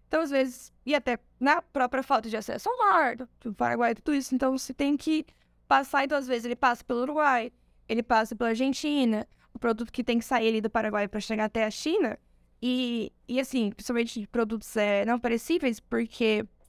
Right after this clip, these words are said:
é, quer dizer, não perecíveis no caso, tipo, é, agricultura e pecuária, geralmente, a China demanda uma inspeção pré-mar, né? Então, por exemplo, eles precisam ter um órgão de inspeção desses produtos dentro do país que esse produto vem.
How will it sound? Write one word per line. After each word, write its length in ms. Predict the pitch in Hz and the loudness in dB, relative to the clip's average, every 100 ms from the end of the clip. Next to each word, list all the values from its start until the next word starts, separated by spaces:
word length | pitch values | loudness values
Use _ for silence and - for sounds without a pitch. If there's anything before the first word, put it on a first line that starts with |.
| _ - - | _ -18 -6
é, 180 | - - | -6 -6
quer 80 | 208 | -8
dizer, 140 | - - | -8 -6
não 120 | 214 | -6
perecíveis 460 | 214 214 208 214 208 | -4 -6 -4 -4 -4
no 80 | 208 | -2
caso, 320 | 226 190 196 | 0 0 -2
tipo, 340 | - - - - _ _ _ _ - | -10 -8 -8 -8 _ _ _ _ -2
é, 280 | 202 202 190 | 0 0 -2
agricultura 840 | 240 311 349 330 359 415 453 415 | -2 -2 -4 -2 0 2 2 0
e 60 | 381 | -2
pecuária, 420 | 330 294 277 240 | -2 0 2 2
geralmente, 540 | 226 214 254 262 - - _ - | -2 0 0 -2 -4 -12 _ -4
a 140 | 247 | -4
China 280 | - 302 277 | 0 0 2
demanda 380 | 285 269 262 269 | 4 4 4 4
uma 160 | 269 | 4
inspeção 720 | 262 - - 262 269 - 247 269 _ - | 2 -4 -4 -2 -2 -2 -2 -4 _ -2
pré-mar, 580 | 269 294 320 240 240 233 _ _ _ _ - | 0 2 4 4 2 -2 _ _ _ _ -8
né? 240 | 208 202 - _ | -6 -4 -8 _
Então, 240 | 220 214 | -8 -6
por 120 | 214 214 | -6 -4
exemplo, 300 | 226 - 214 | -4 -2 -4
eles 140 | 214 | -6
precisam 340 | - - 285 | -8 -6 -4
ter 140 | - 294 | 0 0
um 180 | 277 240 | 2 2
órgão 400 | 262 330 349 330 | 2 2 0 -6
de 120 | 277 | -8
inspeção 520 | - 269 254 247 233 | -6 -6 -4 -4 -2
desses 220 | 220 214 | -4 -6
produtos 500 | - 269 233 262 - - _ _ _ _ | -4 -4 -4 -6 -10 -20 _ _ _ _
dentro 460 | - 294 415 453 415 | -4 0 0 0 -2
do 100 | 381 | 2
país 480 | 359 277 269 277 - | 2 2 -2 -6 -8
que 140 | - | -4
esse 180 | 190 - | -4 -4
produto 320 | 277 262 - | -6 -6 -6
vem. 240 | 269 226 | -4 -4